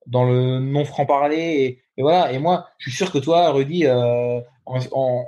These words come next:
on se connaît pas intimement, et cetera, mais je suis sûr que, euh, si t'avais eu un parcours de vie, euh, similaire au mien,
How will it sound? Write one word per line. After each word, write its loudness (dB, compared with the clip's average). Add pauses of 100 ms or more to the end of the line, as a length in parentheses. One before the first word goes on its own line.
(100)
on -4
se -8
connaît 0
pas 2
intimement, -2
et -4
cetera, 0 (200)
mais 0
je -6
suis -6
sûr -2
que, 2 (220)
euh, 0
si -8
t'avais 2
eu 4
un 4
parcours -4
de 4
vie, 2
euh, 2
similaire -2
au -2
mien, 2